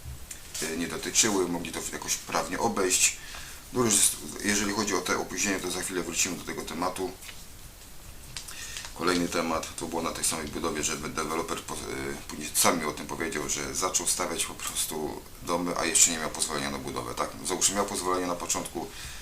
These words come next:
na, na dwa, na, na dwa domy bliźniacze, a stawiał na przykład cztery czy pięć, a, a w międzyczasie czekał za pozwoleniem,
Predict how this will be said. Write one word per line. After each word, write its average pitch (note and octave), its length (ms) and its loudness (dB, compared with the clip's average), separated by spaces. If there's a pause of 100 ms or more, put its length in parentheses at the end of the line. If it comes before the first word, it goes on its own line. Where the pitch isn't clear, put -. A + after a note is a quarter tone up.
(320)
na, E2+ 100 2
na E2+ 280 4
dwa, D2+ 540 6
na, C#2+ 200 0 (840)
na D#2+ 120 2
dwa E2 180 2
domy D#2+ 220 -4
bliźniacze, A2 640 2
a F2+ 280 8
stawiał F2 340 4
na E2+ 60 4
przykład D#2 260 2
cztery D#2+ 300 6
czy - 120 0
pięć, G2 360 2
a, - 280 -2
a D#2 40 2
w D#2 60 -2
międzyczasie D2+ 420 2
czekał D#2 260 2
za D2 80 -2
pozwoleniem, C#2+ 600 0